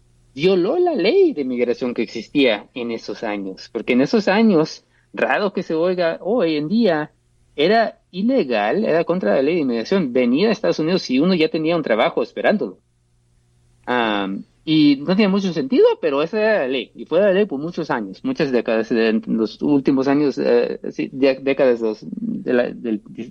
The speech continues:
siglo diecinueve y principios del siglo veinte. Y su papá, entonces, violó esa ley con la, la ayuda de su tío. Pero gracias a, a Dios que lo hicieron, porque si él no lo hubiera hecho, ella no hubiera nacido aquí,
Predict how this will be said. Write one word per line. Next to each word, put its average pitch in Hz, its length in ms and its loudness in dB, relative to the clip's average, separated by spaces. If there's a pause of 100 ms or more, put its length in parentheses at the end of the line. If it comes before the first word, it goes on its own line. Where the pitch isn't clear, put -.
(180)
siglo 143 220 2
diecinueve 135 520 2
y 135 60 -2
principios 113 480 -4
del - 80 -20
siglo 113 240 0
veinte. 104 320 -4 (920)
Y 254 140 4
su - 140 -4
papá, 254 300 2
entonces, 123 580 -2 (600)
violó 240 340 2
esa - 180 -2
ley 165 160 0
con 139 140 -2
la, 139 280 2
la 147 120 0
ayuda 160 220 0
de 180 40 0
su - 120 -8
tío. - 280 -4 (800)
Pero 156 420 2 (840)
gracias 165 440 -2
a, - 280 -6 (100)
a 156 60 -2
Dios 202 200 0
que 202 80 0
lo 196 100 4
hicieron, 226 400 0 (240)
porque 139 300 -2
si 139 240 2
él 156 120 2
no 190 100 0
lo 180 120 2
hubiera 156 260 2
hecho, 180 500 -2
ella 135 240 2
no 135 120 0
hubiera 113 260 0
nacido 107 360 -8
aquí, - 300 -14